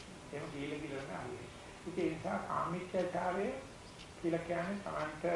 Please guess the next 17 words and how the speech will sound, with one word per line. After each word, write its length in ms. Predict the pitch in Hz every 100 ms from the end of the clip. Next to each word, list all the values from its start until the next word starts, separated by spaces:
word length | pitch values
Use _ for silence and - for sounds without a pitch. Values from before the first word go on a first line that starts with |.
| 156 - - - - - -
කැප 260 | - 151 185
නැති 380 | 151 147 202 196 -
කාම 320 | - 143 151
වස්තු, 380 | 131 - - 110 113 - - - - - - - - - -
අ, 100 | - - - -
අනාචාරවත් 840 | 147 147 165 175 170 160 160 160
විදිහට 320 | 156 143 - 190 190 -
හසුරුවන. 480 | - 123 - 104 - - - - - - - - - - - -
ඉතින් 240 | 151 165
අද 180 | - - 147
තියෙන 340 | 160 151 147 147 - - - - - -
ඔය 160 | 139 127 120 117 117
කාම 320 | - 135 135
දර්ශන, 500 | 120 131 131 - 139 110 - - - - - - -
ඒ 100 | -
කියන්නේ 1500 | 113 110 107 101 110 - - - - - - - - - -
රූප 320 | 113 147 151